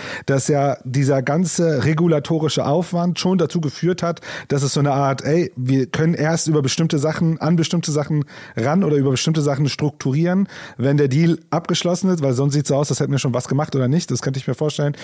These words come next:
dass das ein, äh, Ding war. Nichtsdestotrotz gehen sie jetzt natürlich deutlich vorsichtiger ran, zu schauen, ne, was kommt, äh, vor, äh, was kommt rein und was nicht. Ich glaube, zum einen kann man argumentieren, Call of Duty einfach da reinzuschmeißen,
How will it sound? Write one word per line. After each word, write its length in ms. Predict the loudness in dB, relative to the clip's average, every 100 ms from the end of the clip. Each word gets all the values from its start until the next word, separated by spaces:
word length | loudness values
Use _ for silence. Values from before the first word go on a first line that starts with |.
| -14 -6 -2
dass 160 | 0
das 240 | 0 -2 -4 0
ein, 220 | 2 2
äh, 200 | 2 2
Ding 220 | 4 2
war. 260 | 2 0 -2 -8 -20 -20 _ -20 _ _ 2
Nichtsdestotrotz 840 | 2 4 0 0 0 0 -2 -2
gehen 220 | 0 2
sie 80 | 2
jetzt 160 | 2 0
natürlich 200 | 0 0
deutlich 260 | 0 -2
vorsichtiger 680 | 0 2 2 0 0 0 0
ran, 280 | 0 0 0
zu 140 | 0
schauen, 280 | 0 0 0
ne, 220 | 0 2
was 220 | 0 -2
kommt, 360 | -2 -2 -2 -2
äh, 500 | 0 0 0 -2 -4
vor, 320 | -4 -2 0
äh, 120 | 2 0
was 140 | -2
kommt 220 | -2 -2
rein 200 | -2 0
und 140 | 0 -2
was 160 | -2
nicht. 280 | -2 -2 -6 -16 -14 -8 -2
Ich 80 |
glaube, 160 | 0 0
zum 160 | 0 2
einen 320 | 2 2 2
kann 140 | 2
man 280 | 2 0 -2 -10 _ _
argumentieren, 640 | -2 2 0 2 2 0 -2 _ _ -6
Call 200 | 0 0
of 80 | 2
Duty 320 | 0 2 2
einfach 160 | 2 0
da 120 | 0
reinzuschmeißen, 800 | 0 0 -2 -2 -2 0 0 -2